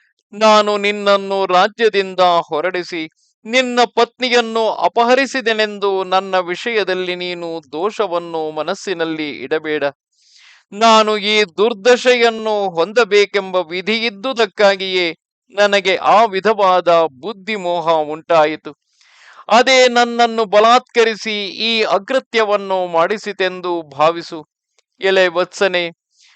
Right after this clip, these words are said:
ನಾವಿಬ್ಬರೂ ಸೇರಿ ಈ ರಾಜ್ಯ ಸುಖವನ್ನಾಗಲಿ ಒಡಹುಟ್ಟಿದ ಪ್ರೇಮದಿಂದ ಉಂಟಾದ ಸಂತೋಷವನ್ನಾಗಲಿ ಏಕಕಾಲದಲ್ಲಿ ಅನುಭವಿಸಬಾರದೆಂಬುದೇ ದೈವ ಸಂಕಲ್ಪವಾಗಿತ್ತೆಂದು ನನಗೆ ತೋರಿರುವುದು. ಆ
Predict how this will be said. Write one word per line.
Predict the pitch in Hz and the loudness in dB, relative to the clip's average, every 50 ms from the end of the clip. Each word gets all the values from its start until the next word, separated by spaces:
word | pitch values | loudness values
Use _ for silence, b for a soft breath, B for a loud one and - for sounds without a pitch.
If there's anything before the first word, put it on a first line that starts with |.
| b b _ | b b _
ನಾವಿಬ್ಬರೂ | 196 214 233 240 240 240 247 254 226 208 208 269 269 262 254 254 247 | -2 2 4 4 4 4 2 -2 -4 -2 0 2 2 2 2 -2 -2
ಸೇರಿ | 202 - 247 240 240 240 240 233 233 226 220 208 196 | -2 0 2 2 4 4 2 2 0 -2 -4 -4 -4
ಈ | 214 233 233 233 | -2 0 0 2
ರಾಜ್ಯ | 208 214 202 233 247 214 - 247 240 | 4 4 4 4 2 0 -2 -2 -2
ಸುಖವನ್ನಾಗಲಿ | 214 - - 220 208 - 233 214 226 220 214 214 214 208 208 202 196 208 196 196 196 196 185 175 | -2 -2 -8 -8 -2 -2 0 0 0 -4 0 0 2 2 2 2 -2 -2 -2 -2 -2 -2 -4 0
ಒಡಹುಟ್ಟಿದ | 156 180 202 240 226 196 240 226 _ _ - 247 202 226 214 | 0 0 2 2 0 0 -4 -10 _ _ -6 -2 0 0 0
ಪ್ರೇಮದಿಂದ | 214 - 190 214 233 233 226 226 202 214 214 208 208 196 202 202 | 0 0 0 0 0 2 0 -2 -2 -2 -4 -4 -2 -2 -2 -2
ಉಂಟಾದ | 190 202 208 190 - 202 190 190 185 185 190 | -2 -8 -10 _ 2 2 2 4 2 0 -4
ಸಂತೋಷವನ್ನಾಗಲಿ | 180 - 180 175 202 220 214 220 208 202 185 202 196 170 175 180 180 180 175 175 175 175 175 175 175 175 175 175 165 151 160 | -4 -4 -8 -8 -8 -6 -6 -4 -4 -4 -2 -2 -2 -2 -2 -4 0 0 2 2 2 0 -4 -4 -4 -6 -6 -8 -8 -6 -2
ಏಕಕಾಲದಲ್ಲಿ | 175 208 233 226 240 226 208 226 220 240 247 240 233 208 214 202 202 196 190 180 151 78 | 0 0 0 0 -2 -2 2 2 2 4 4 2 2 2 0 0 0 0 0 0 -2 -2
ಅನುಭವಿಸಬಾರದೆಂಬುದೇ | - 151 196 214 175 196 226 254 262 240 262 240 190 180 185 180 185 180 180 175 170 175 170 175 165 170 165 165 160 _ _ _ _ _ _ _ 147 _ | -4 -4 -4 -2 -2 -2 -2 -2 0 0 0 0 2 2 2 2 2 0 -2 -6 -6 -6 -8 -6 -4 -4 -6 -6 -8 _ _ _ _ _ _ _ _ _
ದೈವ | 180 202 233 240 220 220 | 0 0 0 2 0 -2
ಸಂಕಲ್ಪವಾಗಿತ್ತೆಂದು | 196 - 190 170 196 196 - 208 202 170 190 180 170 165 165 170 170 170 - _ - 170 170 170 165 156 160 160 | 0 0 -4 -4 -2 -2 -2 -2 0 0 -2 0 2 2 2 2 0 -4 -8 _ -6 -4 -4 -4 -8 -8 -8 -8
ನನಗೆ | 156 156 151 156 160 156 151 156 151 | -6 -6 -4 -4 -4 -4 -4 -6 -6
ತೋರಿರುವುದು. | - _ 151 147 165 170 170 156 160 143 151 139 143 139 _ _ _ B B B B B B B B B B B B B | -6 _ -10 -8 -6 -6 -6 -8 -8 -10 -10 -12 -12 -16 _ _ _ B B B B B B B B B B B B B
ಆ | - 214 | 2 4